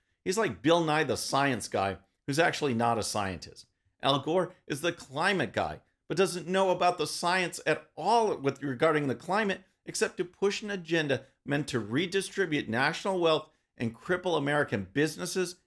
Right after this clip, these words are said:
and families. Here's Al Gore on Meet the Press making a stunning comparison regarding so-called climate deniers.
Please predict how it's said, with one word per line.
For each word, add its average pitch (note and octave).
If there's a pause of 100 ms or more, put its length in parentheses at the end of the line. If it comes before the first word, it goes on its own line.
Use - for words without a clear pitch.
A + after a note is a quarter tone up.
and B2
families. G#2+ (640)
Here's A#3+
Al A3+
Gore D#3
on G#2+
Meet D#3+
the F3
Press C#3+ (280)
making E3+
a E3+
stunning F#3
comparison A#2+ (180)
regarding D#3
so-called E3
climate E3+ (160)
deniers. B2